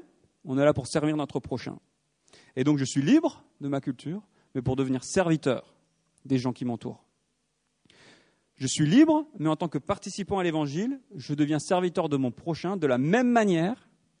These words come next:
que Jésus-Christ est devenu mon serviteur. Et l'évangile, ça nous engage. Et ça nous engage, et vous savez, c'est très difficile. Parce que maintenant, imaginez Paul et Pierre, et Paul, donc, euh, en fait, un peu plus tôt, là, si vous regardez, si vous lisez un Corinthiens, vous remontez chapitre huit, neuf,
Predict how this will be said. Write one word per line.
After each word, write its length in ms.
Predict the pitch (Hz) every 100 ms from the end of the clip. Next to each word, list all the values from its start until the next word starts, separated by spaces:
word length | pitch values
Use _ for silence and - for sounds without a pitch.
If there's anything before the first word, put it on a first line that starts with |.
| _ _ _ _ _ _
que 100 | 131
Jésus-Christ 560 | 120 170 165 - 175 135
est 60 |
devenu 300 | 127 120 120
mon 180 | 123 127
serviteur. 480 | 123 117 107 - 156 _ _ _ _ _ _ -
Et 80 | 120
l'évangile, 580 | 147 156 143 127 160
ça 100 | 143
nous 160 | 110 107
engage. 360 | 107 107 131 _ _ _ _ _ _ _
Et 80 | 151
ça 120 | 143
nous 160 | 185 180
engage, 480 | 196 202 262 269 247 -
et 80 | 160
vous 120 | 170
savez, 200 | 185 202
c'est 120 | 175
très 180 | - 170
difficile. 420 | 143 135 - - - _ _ _ _ _ _ _ _
Parce 140 | 160 -
que 80 |
maintenant, 220 | 185 214 269
imaginez 440 | 208 254 226 277
Paul 220 | - 233
et 60 | 180
Pierre, 300 | - 220 208
et 60 |
Paul, 360 | 151 214 269 156
donc, 180 | 147 139
euh, 60 |
en 80 | 139
fait, 160 | 135 196
un 80 | 170
peu 120 | 165
plus 160 | 190 160
tôt, 180 | - 180
là, 100 | 135
si 100 | -
vous 60 |
regardez, 240 | 127 123 131
si 100 | -
vous 100 | 139
lisez 200 | 151 165
un 100 | 127
Corinthiens, 580 | 139 123 117 147 226 156
vous 140 | 123
remontez 340 | 117 127 123 160
chapitre 340 | - - -
huit, 200 | 123 165
neuf, 260 | 139 214